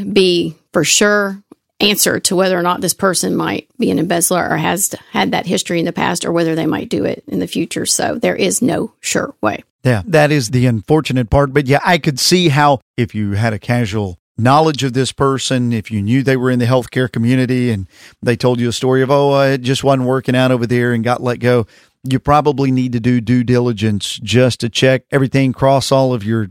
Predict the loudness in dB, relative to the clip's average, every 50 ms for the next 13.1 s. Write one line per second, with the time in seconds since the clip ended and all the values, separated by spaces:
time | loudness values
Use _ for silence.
0 | _ -4 -2 -2 0 0 0 0 0 2 2 0 0 0 -4 -4 0 0 0 0
1 | 0 -2 -2 -2 0 0 0 2 2 0 0 0 -2 -4 -2 -2 0 0 0 0
2 | 0 -2 -2 -4 -2 -2 -2 -2 -2 -2 -2 0 0 0 0 0 -2 0 2 2
3 | 2 2 0 -2 -6 _ _ _ _ -4 -2 0 0 2 0 0 0 -2 -4 _
4 | -4 -4 -4 -4 -4 -4 -4 -2 0 2 2 0 0 -2 -4 -4 -2 -2 -2 -2
5 | -4 -8 -10 _ _ _ -2 -2 -2 -2 -2 -2 -2 -2 -2 0 0 0 0 0
6 | -2 -2 0 -2 -2 -4 -4 -4 -4 -4 -6 -10 -18 -20 -20 -12 -4 0 0 0
7 | 2 2 0 0 0 0 -2 -4 -4 -2 -2 -2 -2 -2 -2 -2 -2 -6 -8 -8
8 | -4 -4 -4 -2 -2 -4 -4 -4 -6 -6 -8 -8 -8 -6 -6 -6 -6 -6 -8 -8
9 | -6 -6 -6 -6 -8 -10 -6 -4 -4 -4 -2 -4 -4 -6 -6 -6 -8 -8 -6 -6
10 | -4 -4 -2 -2 -4 -6 -6 -6 -6 -6 -4 -2 -2 -2 -2 -2 -4 -8 -10 -12
11 | _ _ _ _ -20 -20 -20 -20 _ _ _ _ -6 -6 -4 -2 -2 -4 -4 -4
12 | -6 -4 -4 -4 -6 -6 -6 -6 -4 -4 -4 -6 -6 -6 -8 -8 -8 -10 -12 -10
13 | -10 -12